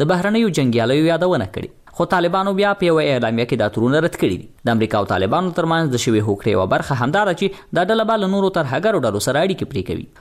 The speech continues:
خو د افغان ولسمشر لومړي مرستیال امرالله صالح په خپله ټویټر پاڼه لیکلي، طالبان د القاعده په ګډون له نورو ترهګرو ډلو سره پراخې اړیکې لري. امید زهیرمل، ازادي راډیو، کابل.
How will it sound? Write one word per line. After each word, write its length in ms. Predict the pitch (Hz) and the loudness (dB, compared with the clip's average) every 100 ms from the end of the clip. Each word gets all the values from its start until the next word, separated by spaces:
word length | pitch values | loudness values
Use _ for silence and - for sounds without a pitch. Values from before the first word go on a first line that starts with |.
| - | -6
خو 80 | 190 | -2
د 80 | 214 | 0
افغان 200 | 214 247 220 | 0 0 2
ولسمشر 460 | 196 208 202 214 180 | 0 0 0 0 0
لومړي 180 | 160 147 | 0 2
مرستیال 360 | 120 - 170 160 | 0 0 0 0
امرالله 260 | 120 110 113 | 0 0 0
صالح 260 | 110 131 175 | 0 2 0
په 80 | - | -2
خپله 200 | - 120 110 | -4 -2 -2
ټویټر 280 | 113 104 98 | -2 -2 0
پاڼه 180 | 101 90 | 0 0
لیکلي، 280 | 92 180 185 - - - | 0 0 -2 -4 -10 -2
طالبان 400 | 175 202 233 233 | 0 0 0 0
د 100 | 196 | -2
القاعده 340 | 151 156 190 233 | -2 -2 -2 0
په 80 | 151 | 0
ګډون 160 | 156 139 - - | -2 -4 -8 -6
له 80 | 120 | -2
نورو 160 | 110 101 98 | 0 0 0
ترهګرو 420 | 95 104 101 98 165 | -2 0 0 0 0
ډلو 140 | 175 139 | 0 0
سره 120 | 123 - - - | -2 -4 -14 -4
پراخې 360 | 123 147 110 - - - | -2 0 -2 -6 -8 -4
اړیکې 260 | 147 - - | -2 -2 -6
لري. 160 | - - - - - - | -8 -12 -18 -20 -14 -2
امید 220 | 113 104 127 | 0 2 0
زهیرمل، 460 | 127 156 196 208 196 - - 143 | 0 2 0 -2 -4 -10 -4 0
ازادي 320 | 190 196 156 | 0 0 -2
راډیو، 260 | 95 95 - - _ - | -4 -6 -12 -14 _ -4
کابل. 240 | 139 98 | -2 -4